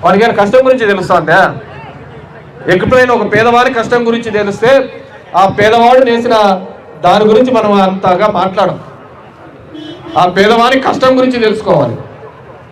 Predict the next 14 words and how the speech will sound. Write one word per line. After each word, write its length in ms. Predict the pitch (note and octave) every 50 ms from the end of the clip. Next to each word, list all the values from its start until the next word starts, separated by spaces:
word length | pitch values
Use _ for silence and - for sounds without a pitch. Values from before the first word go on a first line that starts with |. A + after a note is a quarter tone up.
| - - - - - - - - - - - - - - - -
ప్రతి 180 | - G3 G3 G#3+
ఒక్కరిది 360 | G#3+ G#3+ G#3+ B3+ B3+ B3+ C#4
ఒక 140 | C4 B3+ A#3+
జీవనమే. 560 | A3+ G3+ A3 A3 A3+ A3 G#3+ G#3+ G3+ F3+ C#3+ - - - - - - - - - - - - - - - - - - - E3+
బజ్జీలు 320 | F3 F3 G3 A#3 A#3 A#3
వేసుకునే 260 | A3+ A3 A3+ A3+ A3+
వాడిని 240 | A3 A3 A3 A3 A3+
ఒక 140 | A3+ G#3+ G#3
జీవనమే, 580 | G3 G3 G3 G3 G3+ G3 F#3+ F#3+ F3 D#3 C3+ - - -
ఆటో 300 | D#3 D#3+ F3+ F#3+ G3+ A#3
నడుపుకునే 420 | A3+ A3 A3 G#3+ G#3+ G#3+ A3 A3+ A3
వాడిని 240 | A3 A3 G#3+ A3
ఒక 160 | A3 G#3+ G#3 G3+
బతికే, 420 | F#3+ F#3+ F#3 F#3+ F#3+ F#3 E3+ -